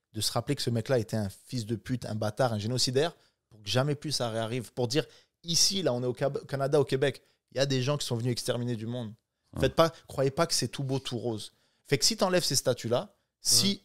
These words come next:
Speaker 1: ok, il va, c'est quoi ? Je comprends, on va en, faut encenser d'autres gens, des gens, euh,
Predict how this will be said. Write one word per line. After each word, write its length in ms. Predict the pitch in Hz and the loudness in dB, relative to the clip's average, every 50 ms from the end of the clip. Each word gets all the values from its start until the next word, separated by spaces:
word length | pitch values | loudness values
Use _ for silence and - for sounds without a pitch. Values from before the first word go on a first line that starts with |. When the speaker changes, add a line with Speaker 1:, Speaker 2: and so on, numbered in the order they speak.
| _ _ _ _ _ - | _ _ _ _ _ -20
Speaker 1:
ok, 140 | 107 - | -10 -6
il 240 | 156 151 131 - - | -4 -4 -4 -6 -4
va, 180 | 107 117 113 - - | -4 -2 -2 -2 -4
c'est 200 | 107 - - 127 | -4 -4 -4 -2
quoi ? 240 | - - 151 139 - - | 0 0 0 0 -2 -4
Je 100 | - - | -6 -4
comprends, 300 | - - 127 - - 220 | -2 -2 -2 2 4 4
on 40 | 196 | 6
va 80 | 151 143 | 8 6
en, 120 | 135 131 - - - _ _ | 6 4 2 -4 -14 _ _
faut 140 | _ - 226 233 | _ 0 4 4
encenser 420 | 208 165 - - 147 - - 147 | 4 6 4 4 4 4 2 2
d'autres 220 | 127 131 131 120 | 2 2 0 0
gens, 220 | 113 135 127 120 - - _ _ - | 0 -2 -2 -4 -4 -8 _ _ -6
des 80 | 113 | 0
gens, 240 | 107 104 135 131 131 123 | 4 4 6 6 8 8
euh, 180 | 117 113 110 | 8 8 6